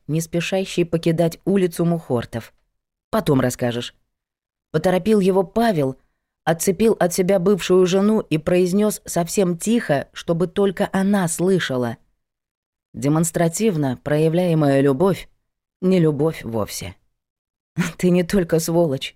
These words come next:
но и дурак», усмехнулась бывшая жена. «Я не любви у тебя выпрашиваю, а просто хочу жить с тобой под одной крышей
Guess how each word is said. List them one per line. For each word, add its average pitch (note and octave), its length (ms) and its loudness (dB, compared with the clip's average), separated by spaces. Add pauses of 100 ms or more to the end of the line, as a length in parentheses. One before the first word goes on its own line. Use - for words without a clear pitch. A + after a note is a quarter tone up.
(120)
но G3+ 200 2
и C#3 100 0
дурак», B2 440 -6 (800)
усмехнулась F#3+ 720 0
бывшая F3+ 500 -2
жена. D3 420 -4 (920)
«Я F#3 180 -2
не G3+ 160 2
любви G3 420 0
у F#3 120 -2
тебя F3 280 0
выпрашиваю, D#3+ 760 -4 (640)
а E3+ 140 -2
просто G#3 340 0
хочу F#3+ 340 0
жить F#3+ 240 0
с - 60 -6
тобой F#3 400 2
под E3 220 0
одной F3+ 340 2
крышей G3+ 640 0